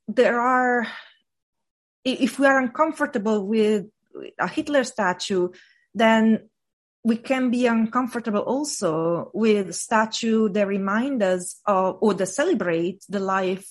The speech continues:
of people who have done significant crimes, uh, in, in their lives. Um, they may have done good things as well, but they also have done significant crimes. So I think that there is something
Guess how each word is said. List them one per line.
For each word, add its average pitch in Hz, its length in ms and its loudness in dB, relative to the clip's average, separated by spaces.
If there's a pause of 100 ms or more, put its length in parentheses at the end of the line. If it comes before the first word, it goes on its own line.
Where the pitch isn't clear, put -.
(100)
of 196 240 -2
people 226 460 0
who 220 240 -2
have 285 400 -2
done 165 520 -2 (480)
significant 220 640 -2 (120)
crimes, 170 640 -2 (200)
uh, 165 340 -2 (320)
in, 175 340 -4
in 180 120 -4
their 147 140 -4
lives. - 600 -14 (920)
Um, 196 520 0 (1120)
they 262 120 6
may 269 180 4
have 220 140 0
done 233 200 4
good 220 220 -2
things 247 240 0
as 233 120 -2
well, 302 240 2
but 247 240 -4
they 233 160 -2
also 226 340 -2
have 170 300 -6
done 147 340 -8 (380)
significant 160 680 -10
crimes. - 480 -16 (340)
So 247 200 0
I 240 60 4
think 320 200 -2
that 247 140 0
there 233 160 2
is 285 260 -2
something 247 720 -2